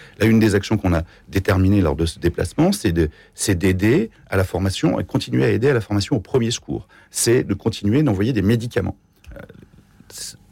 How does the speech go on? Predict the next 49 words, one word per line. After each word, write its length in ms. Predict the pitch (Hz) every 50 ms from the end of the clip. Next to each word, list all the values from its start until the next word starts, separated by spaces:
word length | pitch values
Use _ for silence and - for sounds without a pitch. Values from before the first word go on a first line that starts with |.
| _ -
cette 240 | - - - - -
semaine, 320 | - 120 110 107 113 143 156
nous 180 | 117 92 82
avons 300 | 90 90 87 107 135 143 127
pour, 180 | - - 87 - 85 82
euh, 60 | 67 -
cinq 240 | - - 147 143
palettes 300 | - - 101 101 117 120
de 80 | 104 95
médicaments 600 | 87 95 87 90 90 - 95 95 113 135 170 196 - _ _
qui 140 | - - -
partent, 440 | _ - - - - - - - - - - - - - -
euh, 200 | 76 73 78 73 65
de 100 | 67 85
Katowice, 480 | - - 92 - 92 85 78 - - - - 220
en 60 | -
Pologne, 380 | 92 - - 98 123 151 170 165 - - - - _
en 60 | - 95
direction 380 | 92 92 82 78 - - 135
de 80 | 123 101
l'hôpital 400 | 104 - - 104 - 123 120 113
d'Odessa. 360 | 113 - - - - - - - _ _ _ _ _ _ _ _
Voilà. 140 | - - - - - -
Typiquement, 420 | - - - - 117 - 147 165 - - - _ -
c'est 160 | - - 113
ce 140 | - - 123
temps 200 | - 120 110 107
long-là. 260 | 98 90 87 78 - - _ _ _ _
Et 60 | -
puis 100 | - -
après, 140 | 73 - 180
on 100 | 160 135
verra. 280 | 120 120 107 101 95 - _ _ _ _ _ _ -
On 100 | 98 90
verra 240 | 87 95 98 113 117
ce 80 | -
que 100 | - 90
va 120 | 78 87 80
nous 360 | 82 82 82 80 76 71 65
réserver 400 | - 87 78 78 85 82 80 80
la 80 | 76
guerre 320 | 82 92 147 185 220 196 123 95
et, 160 | 87 82 80 -
et 240 | - - - - -
les 120 | - 95
mouvements 320 | 87 90 92 87 87 87 76
de, 160 | 78 80 -
de 140 | - - 87
troupes. 340 | 82 - - 226 220 -